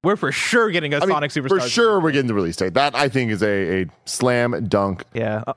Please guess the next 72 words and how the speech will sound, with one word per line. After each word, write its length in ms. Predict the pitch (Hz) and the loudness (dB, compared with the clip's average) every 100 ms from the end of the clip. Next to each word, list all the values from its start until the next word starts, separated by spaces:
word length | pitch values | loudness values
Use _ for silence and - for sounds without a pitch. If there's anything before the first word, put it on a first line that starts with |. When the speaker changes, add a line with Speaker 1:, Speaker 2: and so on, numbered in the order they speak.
| - | -6
Speaker 1:
there's 200 | 143 131 | -4 -2
Under 160 | 170 | 0
the 80 | 165 | 2
Waves. 340 | 151 156 151 139 | 2 2 0 -2
Goat 160 | 180 | -4
Simulator 320 | - 170 135 | 0 0 0
Three 380 | 127 135 135 135 | -2 -2 -2 0
was 160 | 135 123 | -2 -2
there. 520 | 127 123 120 120 120 | 0 0 0 -2 -2
Got 200 | 117 117 | -2 -4
gameplay. 260 | 120 113 120 | -4 -2 0
Speaker 2:
So 60 | |
we, 180 | 240 247 | 0 0
we 140 | 208 | -2
get 200 | 202 226 | 0 0
it. 100 | 208 147 | 0 -2
I 60 | 160 | 0
mean, 140 | 165 | 0
we, 100 | 175 | 0
we 160 | 160 185 | 0 0
already 200 | 202 190 | 0 0
know. 260 | 127 113 - | 0 -2 -4
Kojima's, 420 | 131 127 175 147 | -2 0 0 0
we, 220 | 139 160 | 0 0
he's 160 | 143 151 | 2 2
already 180 | 175 180 | 2 0
told 240 | - 127 | 0 0
us 80 | 123 | 0
so 160 | - 127 | 0 0
many 160 | 139 | 0
things 260 | 120 113 107 | 0 -2 0
that 60 | 107 | 0
are 20 | |
gonna 160 | 104 101 | 0 -2
be 200 | 87 87 | -2 -2
there. 180 | 87 87 | -2 -2
We're 100 | 92 | 0
gonna 140 | 123 | 0
see 60 | 135 | 0
Speaker 1:
Homeworld 260 | 117 110 | 0 0
Speaker 2:
Mortal 0 | |
Speaker 1:
Three. 120 | 120 123 | 0 -2
Speaker 2:
Kombat. 360 | 90 90 85 | -2 -2 -2
We're 80 | 87 | -4
gonna 200 | 87 101 | -2 -2
see, 400 | - 110 110 104 - - _ _ - 92 131 | -2 -2 -2 -2 -6 -20 _ _ -14 -10 -2
uh, 240 | 127 110 | 0 0
Call 240 | 98 110 120 | 0 0 2
of 60 | 113 | 0
Duty. 300 | 101 101 98 | 0 0 0
Like, 220 | 104 - | -2 0
we're 80 | 123 | 0
gonna 220 | 151 170 | 0 0
get 200 | 139 135 | 0 0
the 160 | 120 117 | -4 -4
Alan 320 | 101 123 107 | -2 -2 0
Wake. 300 | 98 104 98 | 0 0 0
Like, 120 | 101 | -2
we're 100 | 92 | 0
getting 420 | 117 139 156 151 143 | 0 2 0 0 0
a 80 | |
lot 160 | 113 110 | 0 0
of 40 | 107 | -2
stuff. 220 | 104 - | -6 -2
Sonic. 440 | 127 117 110 107 - - - - - | -2 0 -2 -4 -10 -20 -18 -12 -6
I, 60 | - | -4
so 240 | - 151 | 0 0
I 140 | 160 185 | 2 0
think 240 | 196 170 | 0 0
that, 100 | 156 | 2
like, 200 | 139 127 | 0 0
the, 120 | 127 | -2